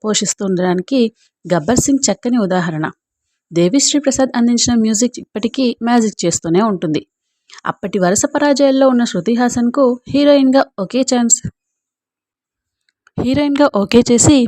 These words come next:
పవన్ ఆమె కెరీర్ని టర్న్ చేశారు. ఈ సినిమా కంటే ముందు పవన్కు హరీష్ ఓ స్టోరీ చెప్పారు. దానికి రొమాంటిక్ రిషి అని పేరు అనుకున్నారట. అదే రవితేజ గారు నటించిన మిరపకాయ సినిమా. ముప్పై కోట్ల బడ్జెట్తో తెరకెక్కిన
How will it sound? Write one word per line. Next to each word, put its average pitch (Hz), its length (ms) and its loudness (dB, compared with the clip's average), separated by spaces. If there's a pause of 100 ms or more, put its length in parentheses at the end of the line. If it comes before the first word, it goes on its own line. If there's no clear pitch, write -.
(120)
పవన్ 208 300 2
ఆమె 247 180 2
కెరీర్ని 247 680 4
టర్న్ 269 180 0 (100)
చేశారు. 175 360 2 (560)
ఈ 220 60 0
సినిమా 247 320 4
కంటే 294 300 4
ముందు 247 400 4 (140)
పవన్కు 233 540 2
హరీష్ 240 420 2 (100)
ఓ 254 40 -2
స్టోరీ 226 400 0
చెప్పారు. 170 340 -2 (200)
దానికి 226 540 0
రొమాంటిక్ 226 520 2
రిషి 240 240 4
అని 226 100 2
పేరు 185 240 -4 (200)
అనుకున్నారట. 170 520 -2 (560)
అదే 285 240 2
రవితేజ 254 380 0
గారు 247 220 2
నటించిన 226 680 2 (380)
మిరపకాయ 247 380 0
సినిమా. 180 340 0 (1500)
ముప్పై 196 240 -2
కోట్ల 233 300 2
బడ్జెట్తో 277 400 2
తెరకెక్కిన 247 640 2